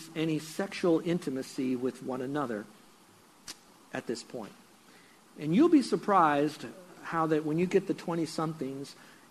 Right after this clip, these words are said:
and I'm not blanketing all of them, but you'll know what I mean, how many of them just have lived so long into that sex is very important, very sacred, very special, but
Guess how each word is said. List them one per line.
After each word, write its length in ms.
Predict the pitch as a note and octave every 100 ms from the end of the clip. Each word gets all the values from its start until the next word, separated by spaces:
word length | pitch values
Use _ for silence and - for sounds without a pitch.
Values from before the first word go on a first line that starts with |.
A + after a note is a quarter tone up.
| -
and 140 | C#3 C#3+
I'm 80 | D3
not 360 | D3 C#3 C#3
blanketing 440 | C#3 D3 C#3+ C3+ C#3
all 180 | D3
of 80 | C3+
them, 200 | B2+ B2+
but 180 | C3+ -
you'll 100 | D3+
know 140 | C#3+
what 120 | C3+ C3
I 120 | C3+
mean, 320 | C#3 C#3 C3
how 160 | C3+ D#3+
many 240 | F3 G#3
of 80 | F3+
them 100 | D#3+
just 260 | D#3 D3 -
have 180 | C#3+ C3+
lived 280 | D#3+ G#3
so 220 | G3+ F#3+ E3+
long 520 | D3+ F3 E3 C#3 C#3+
into 460 | C#3 - C#3 C3
that 220 | C3 C3+ -
sex 380 | - G3 G3
is 100 | D#3+
very 260 | C3 D3+ C3+
important, 420 | A#2+ - F#3 F3+
very 160 | D3 C3
sacred, 420 | - F3+ F3 F3
very 200 | C#3+ C3
special, 440 | - F#3+ F3 -
but 180 | E3 C#3+